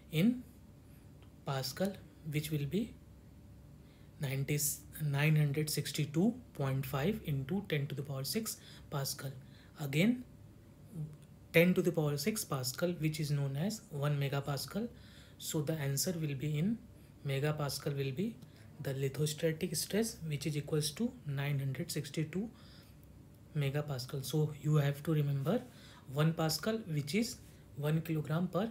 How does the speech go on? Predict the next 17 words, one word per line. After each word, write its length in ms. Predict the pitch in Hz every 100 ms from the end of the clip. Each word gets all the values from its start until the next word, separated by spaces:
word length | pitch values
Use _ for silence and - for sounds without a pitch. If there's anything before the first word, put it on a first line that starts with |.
| 175
meter 240 | 147 139
second 420 | 127 135 151 151
square, 360 | 156 - 185 226 -
and 320 | 139 139 127 127 - - - - - - -
one 400 | 147 151 156 160 - - - - - - -
megapascal, 640 | 147 147 170 165 151 - 220
which 200 | 156 151
is 100 | 143
equals 260 | 143 147 139
to 180 | 220
ten 220 | 214 160 151
to 60 |
the 80 | 151
power 220 | 147 139
six 260 | 139 - -
Pascal. 480 | - 123 - - 143 - - - - - -
And 320 | 147 143 143